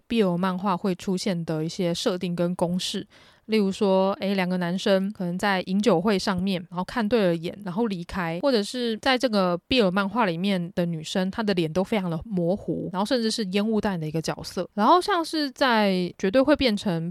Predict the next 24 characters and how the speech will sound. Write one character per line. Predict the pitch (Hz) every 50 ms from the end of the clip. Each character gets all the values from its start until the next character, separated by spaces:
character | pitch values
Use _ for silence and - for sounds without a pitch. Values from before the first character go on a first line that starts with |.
| - _
B | - 262 254 202
L | 175 156 156
的 | 165 185
世 | - - 220
界 | 190 - 208 196
V | 185 214 220 208
S | - - - _ _ _ _ _
绝 | - 185 190
不 | 202 -
想 | 269 - 185 165
变 | 175 - 208
成 | 202 - 190 170 -
B | - 240 240
L | 202 170 160 156
的 | 156
男 | 160 156 160
人》 | 165 165 160 160
里 | 160 151
面， | 151 175 180 175 180 - - - - - - -
它 | - 254 254
里 | 240 190
面 | 190 214 208 202
就 | - 226 202 190
有 | 170 160 151 147